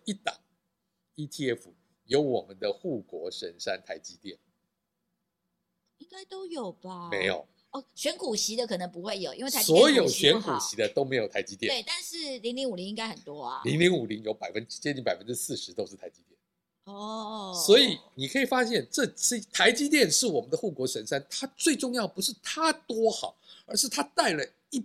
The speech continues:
Speaker 1: 批公司很好。所以有人觉得说，那我只要台积电好，我其他的旁边的周围它的服务公司都很好，而且他们的股息可能比台积电好，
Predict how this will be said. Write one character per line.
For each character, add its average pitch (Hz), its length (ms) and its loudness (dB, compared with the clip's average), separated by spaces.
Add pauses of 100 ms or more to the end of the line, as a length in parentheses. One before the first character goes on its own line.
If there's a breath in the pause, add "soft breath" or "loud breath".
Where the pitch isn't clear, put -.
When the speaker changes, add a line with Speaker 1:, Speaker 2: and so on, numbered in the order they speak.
(100)
Speaker 1:
批 262 320 0
公 208 240 4
司 175 200 -2
很 107 220 -4
好。 - 180 -14 (400 loud breath)
所 320 140 4
以 294 40 6
有 185 120 8
人 170 80 2
觉 202 140 6
得 214 40 6
说， 226 140 0
那 254 140 -2
我 147 180 2
只 147 160 -2
要 151 60 2
台 160 120 -4
积 180 140 -6
电 175 180 0
好， 120 160 -2
我 90 120 -6
其 - 180 -8
他 160 140 -2
的 165 40 0
旁 117 220 -8
边 151 100 -10
的 143 60 -4
周 170 220 -2
围 127 160 -4
它 127 80 -6
的 117 40 -2
服 139 200 -10
务 - 20 -4
公 131 160 -10
司 120 100 -16
都 120 140 -2
很 98 140 -14
好， - 160 -14 (100)
而 254 180 10
且 262 160 4
他 165 120 -4
们 170 40 -8
的 170 80 -2
股 113 220 -6
息 117 220 -6
可 - 100 -8
能 95 180 -10
比 90 120 -20
台 98 120 -10
积 95 140 -12
电 98 180 -6
好， - 200 -18